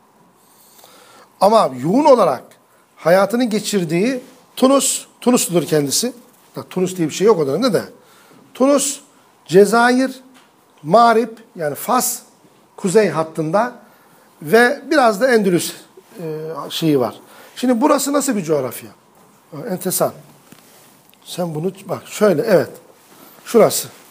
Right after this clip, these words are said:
Şu, şu coğrafyada, e, yaşıyor. Güzel bak, görünüyor değil mi bu? Ve büyük oranda da şu coğrafyada. Mısır, işte Tunus, Mısır, şu coğrafyada yaşıyor. Bu coğrafyanın özelliği ne? Bir kere bunu bileceğiz. Bu coğrafya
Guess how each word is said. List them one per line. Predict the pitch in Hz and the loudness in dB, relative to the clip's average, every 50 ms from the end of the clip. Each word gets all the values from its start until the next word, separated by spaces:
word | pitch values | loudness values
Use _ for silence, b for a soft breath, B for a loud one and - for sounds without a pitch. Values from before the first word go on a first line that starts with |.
| _ _ | _ _
Şu, | - - - - 294 311 330 | -16 -10 -2 0 2 2 2
şu | - - - 311 | 2 0 -2 2
coğrafyada, | 220 208 202 185 180 165 - - 165 139 147 131 - - - b b b b b b b b b b _ _ _ _ - | 4 4 4 4 4 0 0 -2 -2 0 0 0 -2 -4 -10 b b b b b b b b b b _ _ _ _ -12
e, | 185 160 | -8 -6
yaşıyor. | 151 143 139 147 175 170 - - 208 220 233 247 247 233 - - - - - - _ - _ _ _ _ _ _ _ _ _ _ _ _ _ _ _ _ _ _ - | -6 -4 0 0 2 2 2 4 4 4 4 4 2 -2 -8 -18 -20 -20 -20 -20 _ -20 _ _ _ _ _ _ _ _ _ _ _ _ _ _ _ _ _ _ -8
Güzel | 185 180 202 190 175 190 | 0 2 2 2 2 2
bak, | 180 - - - | -2 -4 0 2
görünüyor | 175 185 202 247 277 269 220 226 | 4 4 6 6 6 6 6 4
değil | 339 339 | 2 0
mi | 254 190 | 0 0
bu? | 147 143 117 104 - - B B B B B B B B B B B B B B - 165 | -2 -2 -4 -4 -10 -20 B B B B B B B B B B B B B B 0 2
Ve | 214 208 170 156 | 4 4 4 2
büyük | 208 277 311 - | 4 4 4 4
oranda | 240 233 208 196 185 180 180 175 | 4 4 4 4 4 2 2 0
da | 254 285 285 - - - | 2 2 0 0 -2 -8
şu | - - - - - - - - 285 294 262 170 - - | -12 -10 -8 -6 -4 -4 0 2 4 4 4 4 2 0
coğrafyada. | 170 170 160 147 143 123 - 139 135 120 123 101 - - _ _ _ _ _ _ _ _ _ _ - | 2 4 4 4 4 2 0 -2 -4 -4 -4 -6 -8 -12 _ _ _ _ _ _ _ _ _ _ -2
Mısır, | 175 196 190 - - 196 190 - - - | 0 2 2 4 4 4 4 4 2 -6
işte | - - 156 | -14 -14 -12
Tunus, | - - 208 202 202 190 190 196 | -2 2 4 4 4 4 2 2
Mısır, | 190 190 190 - 190 180 165 160 - B B B B B | -2 0 0 2 2 2 2 0 -6 B B B B B
şu | - - 226 | -10 -6 0
coğrafyada | 196 190 165 156 147 - 143 139 135 | 4 4 4 4 4 0 -2 -2 -2
yaşıyor. | 135 - - - 131 123 151 | -2 -2 -4 -6 -6 -2 0
Bu | 277 | 2
coğrafyanın | 254 262 254 254 262 240 254 - 240 240 233 | 4 6 4 4 4 2 0 -2 -2 -2 0
özelliği | 214 208 170 190 190 185 196 214 208 185 | -2 -2 0 0 0 0 2 2 2 2
ne? | 143 107 - - - _ _ _ _ _ _ _ _ _ _ _ _ _ _ _ _ _ _ _ _ - | 0 -2 -4 -10 -20 _ _ _ _ _ _ _ _ _ _ _ _ _ _ _ _ _ _ _ _ -12
Bir | - | -6
kere | - 196 196 190 | -2 0 0 0
bunu | 196 190 | 0 0
bileceğiz. | 180 160 139 139 123 120 156 | -2 -2 -2 -4 -4 -2 0
Bu | 247 262 | 0 2
coğrafya | 254 254 240 226 226 226 269 | 4 4 4 4 2 -2 -4